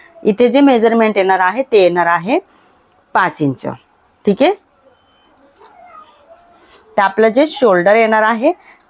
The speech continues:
ते येणार आहे पाच इंच. आता आपण काढणार आहोत मुंढा. तर मुंढा कसा काढायचा आहे, तर मुंढ्याचं जे माप आहे, ते आहे बत्तीस,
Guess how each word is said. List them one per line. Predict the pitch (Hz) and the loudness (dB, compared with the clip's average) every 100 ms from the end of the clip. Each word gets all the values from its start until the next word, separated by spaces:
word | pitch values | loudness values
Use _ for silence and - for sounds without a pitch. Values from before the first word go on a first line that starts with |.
| - | -2
ते | 180 | 0
येणार | 170 170 165 | 2 0 -2
आहे | 175 208 330 - - _ | -2 -2 -4 -6 -20 _
पाच | - 208 160 - | -8 -2 -2 -4
इंच. | 139 127 - 127 _ - | -8 -8 -12 -16 _ -4
आता | 254 330 | 0 0
आपण | 320 330 | 0 -2
काढणार | 311 254 247 254 | 0 0 0 0
आहोत | 254 277 247 | 0 -2 2
मुंढा. | 226 208 165 139 - - - - - - | 2 2 0 -4 -6 -20 -20 -20 -12 -2
तर | |
मुंढा | 269 247 226 247 | 2 4 2 2
कसा | 294 285 285 | 0 0 0
काढायचा | 262 247 240 247 | 0 0 0 0
आहे, | 233 262 302 | -2 -2 -4
तर | 262 | -2
मुंढ्याचं | 220 202 226 220 277 | 0 0 0 0 -2
जे | 311 | 0
माप | 302 233 208 | 2 2 0
आहे, | 196 202 320 _ - _ _ | -4 -2 -6 _ -20 _ _
ते | 214 | 0
आहे | 190 196 247 | 0 0 -2
बत्तीस, | 185 185 - - 208 214 | 0 -2 -2 0 0 0